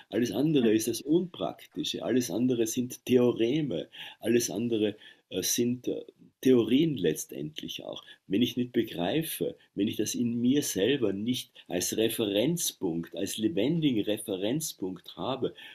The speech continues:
äh, dann entsteht unmöglich eine neue Wirtschaft. Wenn ich das als Referenzpunkt in mir habe, dann entsteht, es kann gar nichts anderes sein als eine Wirtschaft, äh, die in Kreisläufen denkt,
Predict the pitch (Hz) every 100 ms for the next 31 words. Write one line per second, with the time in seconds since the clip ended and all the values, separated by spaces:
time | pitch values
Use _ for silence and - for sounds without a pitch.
0 | - - 98 107 104 - _ _ _ _
1 | 120 107 - - 120 147 - - _ -
2 | 160 170 127 107 147 120 - 92 107 104
3 | 98 113 120 104 139 170 - - - -
4 | _ _ - 107 135 120 110 120 113 -
5 | 110 117 95 107 151 - 113 110 - 131
6 | 127 110 80 87 127 120 - - - -
7 | 110 117 - 113 117 - _ _ _ _
8 | _ _ _ _ - - - - 175 196
9 | 101 90 87 85 92 87 - 92 95 -
10 | - - 90 104 98 87 120 151 - 131
11 | 127 - - - 101 98 - 110 107 -
12 | - - 82 101 - - 95 - - 107
13 | - 85 107 -